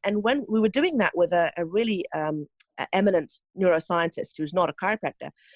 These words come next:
So, and, and what we were finding was that those changes were coming from the brain. So he then ended up saying, "Well, Heidi, you know, we've shown in several studies now that, you know, you, you make their, when you do your thing, your chiropractic thing, you enable that person's brain to more efficiently produce force.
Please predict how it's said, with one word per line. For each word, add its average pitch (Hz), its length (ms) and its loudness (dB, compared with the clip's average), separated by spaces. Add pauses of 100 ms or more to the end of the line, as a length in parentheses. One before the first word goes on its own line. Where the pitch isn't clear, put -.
(180)
So, 202 260 2 (100)
and, 190 180 -4
and 208 160 -2
what 311 140 2
we 277 60 -8
were 214 180 0
finding 240 300 -2
was 160 160 0
that - 100 -6
those 180 180 -2
changes 185 320 -6
were 214 80 -6
coming 156 280 -6
from 147 160 -8
the 151 60 -4
brain. 180 400 0
So 185 200 -4
he 294 160 0
then 240 160 2
ended 180 200 -2
up - 140 -4
saying, 175 300 0
"Well, 180 200 2
Heidi, 208 280 0 (380)
you 233 80 -2
know, 190 100 2
we've 196 140 0
shown 247 200 0
in 185 100 0
several 240 260 -2
studies 190 380 -4
now 151 200 0
that, 160 240 -2
you 185 80 -8
know, 151 140 2 (340)
you, 185 240 -2
you 185 160 0
make 202 200 2 (100)
their, 180 160 2 (340)
when 196 160 -2
you 220 80 4
do 226 140 4
your 208 180 4
thing, 160 300 -2
your 160 200 0
chiropractic 180 440 -4 (100)
thing, 147 300 -6
you 170 140 0
enable 202 480 2
that 170 200 -2
person's 160 320 -10
brain 160 320 -4
to 160 100 -16
more 160 140 -2
efficiently - 480 -6
produce 147 320 -12
force. - 340 0